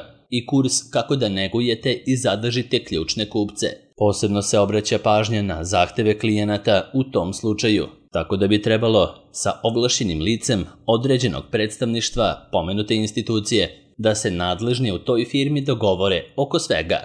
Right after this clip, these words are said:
Ističemo da je ovo jedini tip obuke koji može biti organizovan i po drugom principu, odnosno klijent može zahtevati da njegovi radnici časove pohađaju u okviru svoje matične kompanije. Naravno,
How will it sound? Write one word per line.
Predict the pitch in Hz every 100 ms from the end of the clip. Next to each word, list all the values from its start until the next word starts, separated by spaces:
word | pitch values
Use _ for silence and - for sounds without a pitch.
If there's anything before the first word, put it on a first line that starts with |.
| - _
Ističemo | 117 107 120 120 117 113
da | 113
je | 113
ovo | 107 113
jedini | 113 117 107 85 82
tip | 101 -
obuke | 92 107 - 92 - - _
koji | - 123
može | 127 123
biti | 123 123 120
organizovan | 123 120 123 127 131 123 113 -
i | 143 151
po | 139
drugom | 95 76 98
principu, | 107 104 104 113 107 107 - _ -
odnosno | 123 127 123 127
klijent | 123 127 127 120
može | 127 131 123
zahtevati | 120 - 123 120 120 87 - - _
da | 92 82
njegovi | 85 92 117 113
radnici | 113 110 117 113 131 -
časove | 113 - 123 117
pohađaju | 120 120 113 123 117 82 - _
u | 143 120
okviru | 113 117 107
svoje | - 131 131 110
matične | 107 120 - 131 92 78
kompanije. | 101 95 98 92 101 82 - _ 101
Naravno, | 104 98 98 98 98